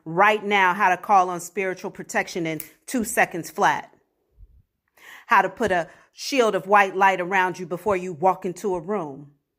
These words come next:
You got to learn how to ask Spirit to show you the intentions of everybody who approaches you before they do. This is your time to do that now. That's why you're gonna come out of hermit mode.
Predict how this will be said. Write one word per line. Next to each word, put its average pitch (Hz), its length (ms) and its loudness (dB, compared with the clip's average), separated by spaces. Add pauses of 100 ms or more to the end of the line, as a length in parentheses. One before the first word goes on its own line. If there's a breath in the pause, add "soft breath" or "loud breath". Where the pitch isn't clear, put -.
(720 loud breath)
You 240 200 2
got 247 180 8
to 208 80 2
learn 202 400 0
how 196 360 2 (240 loud breath)
to 208 240 -6
ask 202 440 2
Spirit 208 540 -2
to 208 120 0
show 233 320 2
you 214 240 -2
the 190 180 0
intentions 196 600 -2
of 175 200 0
everybody 185 800 4
who 190 200 -2
approaches 190 580 0
you 170 220 -4 (220 loud breath)
before 190 360 0
they 185 160 0
do. 170 400 -4 (920)
This 208 200 0
is 190 100 -6
your 196 100 -2
time 180 320 0
to 170 80 -4
do 180 180 -2
that 170 180 0
now. 160 380 -6 (680)
That's 190 200 -4
why 185 100 4
you're 165 140 -2
gonna 165 180 -4
come 170 200 -6
out 151 140 -4
of 156 60 -6
hermit 160 300 -6
mode. 151 340 -12